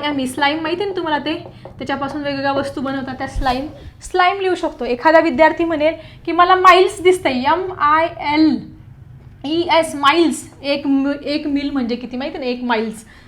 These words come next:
एखाद्या शब-, विद्यार्थ्याला माइल शब्द दिसला, हं, म्हणजे एकाच अक्षरापासून आपण माइल्स पण, म्हणजे ह्या शब्दापासून आपण हे शब्द बनवू शकतो.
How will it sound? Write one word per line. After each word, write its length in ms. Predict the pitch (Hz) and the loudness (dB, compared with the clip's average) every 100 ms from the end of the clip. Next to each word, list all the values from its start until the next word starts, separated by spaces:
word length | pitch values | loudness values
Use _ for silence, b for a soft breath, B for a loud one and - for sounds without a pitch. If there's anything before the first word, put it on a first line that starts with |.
| b 254 | b -8
एखाद्या 300 | 254 285 294 | 0 0 0
शब-, 260 | 330 240 233 | -2 -4 -4
विद्यार्थ्याला 460 | 233 285 311 311 | -2 -2 0 -2
माइल 340 | 294 302 392 480 | 2 2 2 0
शब्द 300 | 427 240 240 | 0 2 2
दिसला, 420 | 240 247 233 202 - B B - | 2 -2 -4 -10 -12 B B -6
हं, 120 | 370 | -4
म्हणजे 220 | 330 277 | 0 0
एकाच 440 | 294 277 277 359 330 | 0 -6 0 2 2
अक्षरापासून 560 | 320 320 311 311 302 | -2 0 0 0 -4
आपण 180 | 311 311 | -6 -4
माइल्स 420 | 302 302 359 403 | 0 2 2 0
पण, 180 | - 247 - B B - | -4 -4 -6 B B -2
म्हणजे 200 | 247 294 | 2 4
ह्या 160 | 320 339 | 6 6
शब्दापासून 520 | 370 240 320 320 359 | 4 2 0 -2 0
आपण 180 | 339 359 | 0 2
हे 160 | 339 | -2
शब्द 240 | 403 415 381 | 0 0 2
बनवू 220 | 370 349 | 0 -2
शकतो. 420 | - 285 214 208 | -4 -2 -4 -6